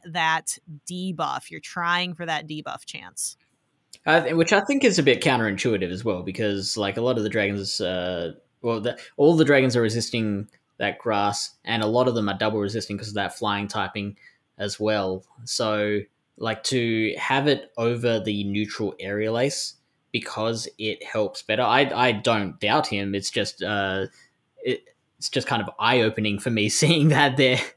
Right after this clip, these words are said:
Speaker 2: 'Cause he's like, Valor Ash, for those who don't know, is, like, one of the original superstars. Like, he was there, like, the, for the first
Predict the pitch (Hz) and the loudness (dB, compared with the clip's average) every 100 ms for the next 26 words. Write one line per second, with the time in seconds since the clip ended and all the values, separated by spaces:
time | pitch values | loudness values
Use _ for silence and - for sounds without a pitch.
0 | - _ _ _ - - - 151 160 156 | -20 _ _ _ -18 0 4 8 8 8
1 | 143 - - 214 233 170 151 - 135 127 | 4 0 4 8 10 8 6 4 6 6
2 | 120 110 104 98 101 - _ _ _ - | 6 4 4 2 2 -2 _ _ _ 2
3 | 127 120 113 117 - - - 120 131 135 | 2 4 2 2 0 -6 -10 0 4 6
4 | 131 123 123 113 120 117 113 113 107 110 | 4 2 0 0 0 -2 0 0 0 0
5 | 101 95 101 92 95 90 82 80 104 95 | -2 -4 -4 -6 -8 -10 -12 -6 -6 -2
6 | 135 151 170 151 127 107 113 107 107 107 | 2 2 4 4 4 2 -2 0 4 6
7 | 107 101 - _ _ _ - 107 98 - | 4 2 -6 _ _ _ -4 -2 -2 -2
8 | 113 110 101 - - - 120 107 - 131 | 0 0 0 -4 -8 -4 -4 -4 0 6
9 | 139 135 | 6 6